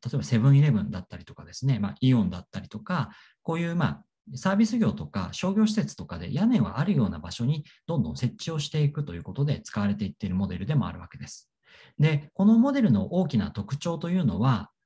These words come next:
ここに書いているんですけれども、まず再エネの電力を直接使用できるというところ、それから、あの、先ほど申し上げたように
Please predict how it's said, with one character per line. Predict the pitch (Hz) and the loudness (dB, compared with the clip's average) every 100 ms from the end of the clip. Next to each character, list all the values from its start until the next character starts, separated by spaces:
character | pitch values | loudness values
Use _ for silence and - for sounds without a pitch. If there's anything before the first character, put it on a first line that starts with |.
| _ | _
こ | - 143 | -8 0
こ | 151 | 2
に | 151 147 - | 2 0 -2
書 | 135 | -2
い | |
て | 98 | -2
い | 87 | -6
る | |
ん | 82 | -8
で | 80 | -12
す | - | -12
け | 87 | -6
れ | |
ど | 92 | -4
も、 | 170 | -2
ま | 156 196 | 0 2
ず | 143 - _ - | 0 -2 _ -6
再 | 180 202 226 | 0 4 6
エ | |
ネ | 233 | 8
の | 226 220 | 8 8
電 | 233 | 6
力 | 151 214 | 4 2
を | - | -6
直 | - - | -10 -6
接 | - - 190 | -4 -2 -2
使 | 180 - 135 | 0 4 4
用 | 147 | 6
で | 135 131 | 4 4
き | 208 | 2
る | 71 | 2
と | 80 | -4
い | 78 | -10
う | 78 | -12
と | - | -12
こ | - | -8
ろ、 | 85 - _ _ | -8 -10 _ _
そ | 185 | -4
れ | 185 | 2
か | 190 | 4
ら、 | 185 180 - - | 4 2 -6 -2
あ | 131 | 2
の、 | 117 113 104 - | 4 4 2 -2
先 | 143 143 151 | -2 2 4
ほ | |
ど | 143 139 | 6 8
申 | 139 | 6
し | 139 | 4
上 | |
げ | 110 | 2
た | 98 | -2
よ | |
う | |
に | 82 | -6